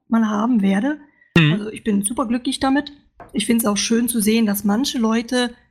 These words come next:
Speaker 1: immer wieder kommen. Also ich hab manchmal von den gleichen Usern Kommentare unter meinen Videos. Das freut mich dann natürlich am meisten. Ähm, und ich hab aber zum Großteil positives Feedback.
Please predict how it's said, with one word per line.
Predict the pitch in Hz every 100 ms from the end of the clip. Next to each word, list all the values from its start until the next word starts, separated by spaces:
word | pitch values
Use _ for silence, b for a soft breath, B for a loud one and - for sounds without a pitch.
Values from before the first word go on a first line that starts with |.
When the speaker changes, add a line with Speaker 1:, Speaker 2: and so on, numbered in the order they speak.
| _ _ _
Speaker 1:
immer | 240 226 190
wieder | 190 240
kommen. | 247 254 277 302
Also | 214 208
ich | 202
hab | 208
manchmal | 208 220 240 226 226 226 B B B _
von | 214
den | 202
gleichen | 190 196 226 254
Usern | 214 208 233 262 269
Kommentare | 269 262 247 240 240 254
unter | 240 254
meinen | 240 240 240
Videos. | 240 262 269 -
Das | 262 202
freut | - 208
mich | 208
dann | 208
natürlich | 196 220 214
am | 180
meisten. | 175 202 - - 294 285 - _ _ _ _ _ _ _ _ _ _
Ähm, | 214 208 202 202 - -
und | 220
ich | 208 208
hab | 202
aber | - 220 214 226 - _ _ _ _ -
zum | - 214 202 202 - -
Großteil | 202 196 208 311 - - 311 302 294
positives | - 220 233 302 - 302 302
Feedback. | - 294 - 302 302